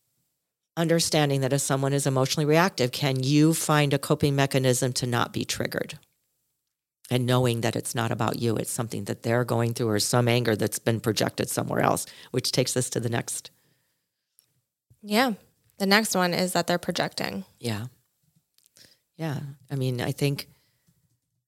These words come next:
Speaker 1: we, when, when we don't have good coping mechanisms, or when we're feeling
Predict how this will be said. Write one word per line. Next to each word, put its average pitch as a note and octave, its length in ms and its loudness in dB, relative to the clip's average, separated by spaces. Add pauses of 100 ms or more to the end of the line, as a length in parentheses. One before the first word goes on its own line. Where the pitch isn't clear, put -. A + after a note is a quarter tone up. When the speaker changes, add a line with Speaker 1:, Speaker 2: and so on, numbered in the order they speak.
(1000)
Speaker 1:
we, C#3 200 -2 (440)
when, C3+ 300 0
when C#3+ 220 2
we C#3 100 4
don't D3 220 4
have E3 180 2
good B2+ 180 0
coping B2 380 2
mechanisms, A#2+ 580 0
or A#2+ 80 2
when A#2+ 160 2
we're A#2+ 160 2
feeling C#3 640 4